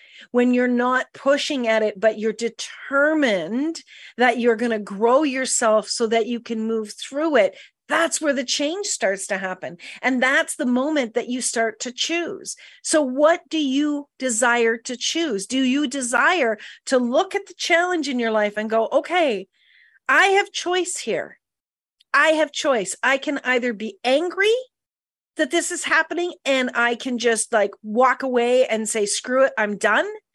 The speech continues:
I can, like, have a fit and act like a three-year-old that doesn't have understanding and intelligence and education,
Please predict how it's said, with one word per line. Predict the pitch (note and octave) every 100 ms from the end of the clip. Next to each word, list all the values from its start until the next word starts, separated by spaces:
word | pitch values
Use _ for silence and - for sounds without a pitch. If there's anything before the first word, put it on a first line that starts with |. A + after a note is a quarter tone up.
| _ _ - - _
I | A#3+ A#3+ A#3+ A#3
can, | B3 B3 A#3 A#3
like, | A3+ G#3 G3+
have | A3 C4 A#3+
a | A#3
fit | - A#3+ F4 -
and | A#3 A3+
act | G#3+ A3+ A3+
like | A#3+ A#3
a |
three-year-old | A3 - A#3+ C4+ C#4 C#4 D4+ D#4+
that | C4 A#3+
doesn't | A3+ A#3+ A3+
have | A3+ A3 A#3 A#3 - - - -
understanding | A#3 G#3+ G3+ - G#3+ G#3 A3+ B3+ C4 C4
and | A3
intelligence | G3+ G3+ - G#3+ A#3 A3 B3 B3 B3
and | A3 G#3 G#3
education, | G3+ G3 F#3+ G#3+ A#3 B3+ E4 E4+